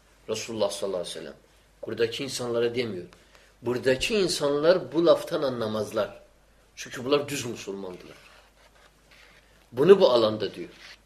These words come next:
Bu alan gaza basmış. Nereye gidiyor? Hedef buradır. Onun için ne diyor? "En iyi ahlaklınız", bu, bu, bu ikinci imanın vacibe muhatap ediyor. "En iyi ahlaklınız benim yakınımdadır.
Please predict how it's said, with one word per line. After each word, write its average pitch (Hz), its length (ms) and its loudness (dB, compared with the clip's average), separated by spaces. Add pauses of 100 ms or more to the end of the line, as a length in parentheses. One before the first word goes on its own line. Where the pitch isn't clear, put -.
Bu 120 180 2
alan 190 300 8
gaza 175 300 10
basmış. 131 420 2
Nereye 190 240 8
gidiyor? 143 360 0
Hedef 147 320 2
buradır. 101 320 0 (1000)
Onun 151 200 6
için 226 240 2
ne 233 160 8
diyor? 220 220 4 (420)
"En 247 360 10
iyi 175 300 4
ahlaklınız", 160 920 2 (440)
bu, 131 160 -2
bu, 156 220 2 (100)
bu 156 260 2 (240)
ikinci 147 500 -2
imanın 135 540 2
vacibe 131 360 6
muhatap 113 520 0
ediyor. 95 340 -8 (440)
"En 190 340 2
iyi 143 400 -2
ahlaklınız 131 840 -2
benim 156 420 0
yakınımdadır. 107 760 -4